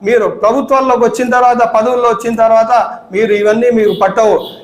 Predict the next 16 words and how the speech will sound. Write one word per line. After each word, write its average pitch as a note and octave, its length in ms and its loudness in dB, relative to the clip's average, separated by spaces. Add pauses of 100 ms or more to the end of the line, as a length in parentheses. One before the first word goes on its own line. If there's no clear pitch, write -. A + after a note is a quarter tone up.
ఈరోజు B3+ 320 2
మనం C4 320 -2
చూస్తూనే C#4 320 0
ఉన్నాం, C4+ 300 -2
బియ్యం B3 280 0
పట్టుబడతా B3+ 500 0
ఉన్నాయి. B3 260 0 (640)
ఏం C#4 120 2
చర్యలు C#4+ 340 2
తీసుకుంటా C#4+ 360 -2
ఉన్నారు? A3+ 480 0 (840)
చేపించండి. D4 800 0 (1600)
కేవలం C#4 720 -2 (160)
మీకు A3+ 220 -6
ఇష్టమైన C#4 460 -2 (100)
ప్లేస్లో B3+ 440 0